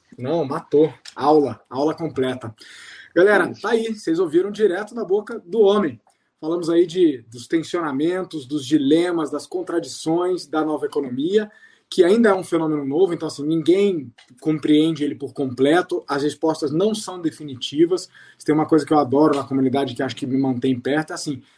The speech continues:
Speaker 1: você não vai lá pra assistir um curso, aprender um trem e sair. É uma comunidade que discute em tempo real, coisas que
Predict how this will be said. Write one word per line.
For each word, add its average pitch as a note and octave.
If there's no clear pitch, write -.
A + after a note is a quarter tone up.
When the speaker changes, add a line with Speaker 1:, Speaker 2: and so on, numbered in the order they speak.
Speaker 1:
você -
não G3+
vai G3+
lá F3+
pra F3+
assistir -
um E3
curso, E3
aprender D3+
um D#3
trem D3
e D3
sair. C3
É D#3
uma D3+
comunidade D#3+
que G3+
discute A3
em G3+
tempo A#3+
real, A#3+
coisas F#3
que A#3